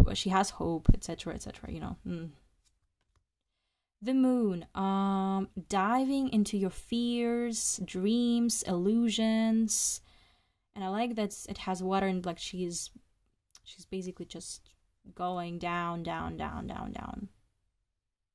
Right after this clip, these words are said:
So yeah, pretty classical in some ways. The sun is so bright. Look at that. It's such a bright card. I love it.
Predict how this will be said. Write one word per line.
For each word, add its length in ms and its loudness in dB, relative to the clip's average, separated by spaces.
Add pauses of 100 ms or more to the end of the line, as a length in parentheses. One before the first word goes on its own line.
(680)
So 160 -20
yeah, 120 -18 (960)
pretty 220 -2
classical 720 -2
in 120 -6
some 220 -8
ways. 640 -6 (1200)
The 140 0
sun 720 2
is 200 2
so 760 4
bright. 840 6
Look 200 2
at 120 2
that. 120 4
It's 160 2
such 240 2
a 60 4
bright 560 4
card. 420 2
I 80 4
love 380 4
it. 260 -4